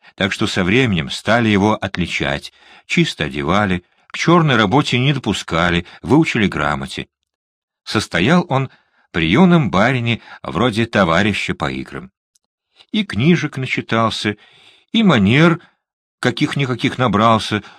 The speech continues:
даже по-французски сколько-то выучился.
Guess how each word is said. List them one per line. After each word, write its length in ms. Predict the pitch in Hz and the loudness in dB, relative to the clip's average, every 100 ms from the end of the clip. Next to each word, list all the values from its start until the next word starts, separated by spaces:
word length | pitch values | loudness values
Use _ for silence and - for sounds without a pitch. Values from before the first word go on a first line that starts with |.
| - | -10
даже 420 | - 107 131 151 | -2 0 0 0
по-французски 1000 | 147 - 113 98 95 123 - - 135 - | -2 0 0 0 0 -2 -2 -2 0 0
сколько-то 640 | - - 123 - - 120 113 - | -6 -2 0 0 -2 -2 -2 -6
выучился. 760 | 90 123 110 - 98 - 98 | 0 2 2 0 -6 -2 -2